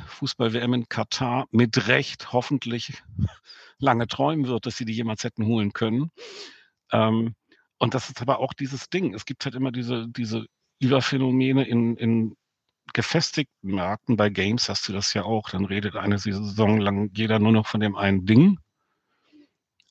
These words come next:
Und es gibt hunderttausend tolle Sachen, die, <laughs> die es daneben gibt, die aber diesen kommerziellen Erfolg nicht haben, weil du eine hohe Verdichtung hast, gerade durch Social Media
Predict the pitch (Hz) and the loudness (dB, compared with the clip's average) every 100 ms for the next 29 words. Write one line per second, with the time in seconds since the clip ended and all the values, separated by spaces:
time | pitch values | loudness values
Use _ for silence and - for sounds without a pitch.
0 | _ - 117 104 - 110 - - 110 131 | _ 2 2 2 -4 -6 -8 -12 -2 0
1 | 123 120 117 120 - 127 139 127 127 131 | 0 -2 -2 -4 -4 -2 -2 -2 0 2
2 | 123 - - - - - - 131 - 113 | 2 2 2 -2 -14 -14 -10 -8 0 2
3 | 120 104 113 104 135 - 123 110 113 107 | 4 2 0 -2 -6 -6 -4 -4 -4 -6
4 | 107 117 110 - 110 107 107 - 107 - | -2 -2 -2 -2 -2 -2 -4 -2 -4 -4
5 | 104 - 85 92 90 104 104 104 - - | -8 -6 -4 -2 2 4 2 -2 -6 -14
6 | - - - _ 107 101 165 226 - 120 | -20 -20 -20 _ 2 4 4 2 4 0
7 | 120 - - 131 104 113 - - - 101 | -2 -6 -4 -4 -2 -4 -6 -10 -6 -2
8 | 101 104 104 104 - 107 104 107 101 104 | 2 0 0 -8 -6 -4 -4 -2 0 0
9 | 110 101 104 101 | -2 -2 0 0